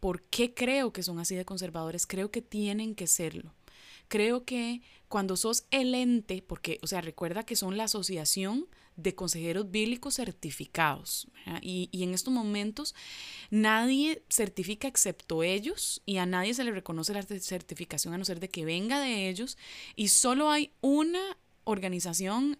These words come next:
en estos momentos, eh, para por lo menos septiembre del dos mil veintiuno, eh, que puede certificar con ellos en Latinoamérica,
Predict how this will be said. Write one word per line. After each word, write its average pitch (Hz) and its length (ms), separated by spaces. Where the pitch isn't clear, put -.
en 175 920
estos 185 260
momentos, 220 800
eh, 160 300
para 165 240
por 147 120
lo 160 60
menos 180 340
septiembre 196 540
del 220 220
dos 165 160
mil 175 380
veintiuno, 208 640
eh, 185 340
que 180 460
puede 262 360
certificar 180 640
con 208 140
ellos 196 240
en 214 120
Latinoamérica, 170 760